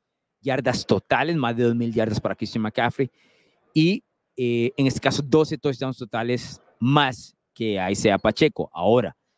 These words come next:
el funcionamiento de Pacheco y McCaffrey es completamente distinto. O sea, Mac-, McCaffrey carga con la ofensiva de San Francisco, Pacheco es una pieza a la ofensiva de San Francisco, ¿no?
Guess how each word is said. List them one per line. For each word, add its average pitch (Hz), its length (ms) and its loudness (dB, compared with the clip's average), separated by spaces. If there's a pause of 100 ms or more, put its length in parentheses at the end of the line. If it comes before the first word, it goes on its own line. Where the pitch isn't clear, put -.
(720)
el 151 140 0
funcionamiento 147 580 2
de 156 40 2
Pacheco 147 380 -2
y 160 60 0
McCaffrey 131 340 -6
es 123 60 -4
completamente 107 600 -2
distinto. - 380 -18 (540)
O - 40 -20
sea, 104 100 -4
Mac-, 110 280 -2
McCaffrey 131 380 2
carga 147 380 0
con 165 120 -2
la 165 60 0
ofensiva 160 340 -2
de 160 60 2
San 160 160 -6
Francisco, 165 460 -2 (240)
Pacheco 135 360 0
es - 140 -6
una 139 240 -2
pieza 151 580 0 (800)
a 113 80 -2
la 110 80 2
ofensiva 107 420 0
de 104 60 0
San 104 160 -4
Francisco, - 520 -10 (140)
¿no? 87 200 -10